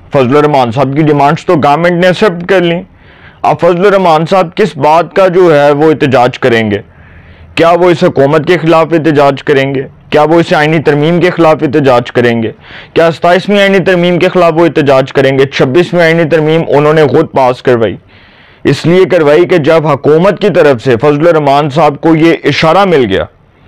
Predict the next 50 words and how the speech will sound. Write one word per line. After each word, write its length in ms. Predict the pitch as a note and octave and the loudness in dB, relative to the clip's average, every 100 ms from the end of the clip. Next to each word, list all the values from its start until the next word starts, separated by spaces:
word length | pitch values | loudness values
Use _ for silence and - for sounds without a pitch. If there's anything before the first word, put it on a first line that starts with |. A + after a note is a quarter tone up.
| - - - - | -20 -20 -20 -4
कि 120 | D3 | 0
जी 140 | D#3+ F3 | 2 2
हम 200 | E3 E3+ | 2 0
आपके 300 | D#3+ E3+ E3 | 0 0 0
बगैर 380 | C3+ C#3+ D3+ D3 | 2 2 2 0
आईनी 220 | C#3 C#3+ | 0 -2
तरमीम 440 | C#3 C3+ C3 C#3 | 0 0 0 -2
पास 220 | A#2+ A#2+ - | 0 -2 0
करवाने 400 | C3+ B2 B2 A#2+ | 0 2 2 2
जा 200 | A#2 A2+ | 2 2
रहे 120 | C3 | 2
हैं 60 | |
और 100 | D3+ | 2
हमारे 260 | C#3+ B2+ - | 2 2 0
पास 220 | B2+ C3 C#3 | 0 -4 -2
नंबर 240 | B2+ C3 | 0 0
गेम्स 300 | B2 B2+ B2+ - | 0 0 -2 -2
पूरे 280 | A2+ G2 | 0 0
हैं, 120 | D#2+ - _ _ - - - | -2 -10 _ _ -20 -12 -4
तो 60 | C3 | 0
फजल 300 | E3 E3+ G3 | 0 2 2
रहमान 360 | F#3 F3 C#3 | 2 2 0
साहब 220 | C3+ E3 F3 | 0 0 0
ने 60 | |
देखा 260 | D3 D3+ F3+ | 0 0 0
कि 140 | E3 F3+ | 0 0
जी 180 | G3 | 2
यार 100 | F#3+ E3 | 0 0
तो 160 | D#3 | -2
काम 200 | F#3 F#3 | -2 -2
ख़राब 340 | E3 E3+ D#3+ E3 | 0 0 2 2
हो 100 | D3+ | 2
गया, 160 | C#3 - | 2 0
चलो 280 | - C3+ A#2 | 2 2 2
यार 160 | F#2+ | 2
मैं 200 | G2+ G#2+ | 2 0
भी 80 | B2 | 0
नाल 240 | D3 C#3 C#3 | 0 0 2
रल 160 | D3+ B2 | 0 2
जाए 160 | C3 B2+ | 0 0
ना 140 | B2+ | -2
दे। 160 | B2 - - - | -4 -8 -14 -4
फजल 200 | C3+ D3 | -2 2
रहमान 320 | D#3+ D3 A#2 G#2+ | 2 2 0 -2
साहब 200 | C#3 D3 | 0 0
उनके 200 | D#3 E3+ | 0 0
साथ 220 | G3+ G#3+ | -2 0
खड़े 200 | A#3+ A3 | 0 2
हो 140 | G#3+ D3+ | 2 0
गए। 160 | B2 | -4